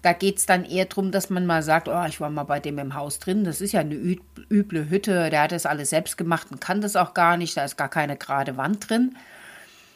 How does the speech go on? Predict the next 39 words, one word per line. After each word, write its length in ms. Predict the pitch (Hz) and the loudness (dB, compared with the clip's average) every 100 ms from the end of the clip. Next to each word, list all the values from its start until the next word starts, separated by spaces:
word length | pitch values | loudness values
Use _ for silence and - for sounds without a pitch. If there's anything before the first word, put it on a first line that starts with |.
| _ _ _ _ _ | _ _ _ _ _
Ja, 520 | 190 165 156 214 302 - | 2 4 6 4 2 -2
also 560 | - 160 180 208 208 - | 0 2 2 4 4 6
auch 220 | 170 175 | 4 4
da 400 | - 190 202 240 | 2 4 6 4
wird 240 | 226 233 233 | 0 -2 -2
nicht 200 | 226 - | -4 0
gerne 300 | 185 202 202 | 2 2 0
drüber 380 | - 190 190 175 | 0 0 2 2
geredet, 580 | 156 156 175 226 262 - | 0 2 2 2 -2 2
aber 280 | 180 185 | 4 4
es 120 | 165 - | 0 -2
ist 220 | 202 - | -6 -2
so, 340 | 226 254 254 | 0 2 0
in 200 | - 190 | 0 0
der 140 | 185 165 | 0 2
Nachbarschaft 680 | 185 233 247 247 240 214 | 0 2 0 2 0 2
erwartet 480 | - 185 180 185 202 | 0 4 4 4 -2
man 180 | 196 185 | -2 -2
sehr 280 | 180 170 170 | 0 0 2
häufig 420 | 170 170 196 - | 0 0 -2 0
auch 160 | 175 160 | 0 0
so, 300 | 180 165 151 | -4 -4 -4
äh, 420 | 101 - 156 151 | -6 -8 -10 -8
sogenannte 500 | 170 165 170 156 151 | -6 -6 -4 -6 -8
Freundschaftspreise. 1600 | - 139 156 226 - 254 - - - 190 202 233 240 269 269 - | -8 -4 -2 -2 -4 -10 -10 -12 -2 4 4 2 -2 -4 -6 -8
Also 200 | - - | -18 -18
man 280 | - - 156 | -16 -16 -12
sagt, 240 | 147 143 | -12 -12
„Ja, 180 | 135 135 | -12 -12
man 180 | 123 127 | -12 -8
weiß 260 | 127 170 196 | -4 -2 0
ja, 120 | 160 | 0
was 160 | 160 | -2
hier 200 | - 185 | -2 -2
in 80 | 175 | 0
der 120 | 160 | -2
Gegend 380 | 147 175 170 151 | -2 -6 -6 -8
gezahlt 520 | 165 - 160 202 233 | -8 0 4 6 4
wird. 220 | 226 247 | 0 -2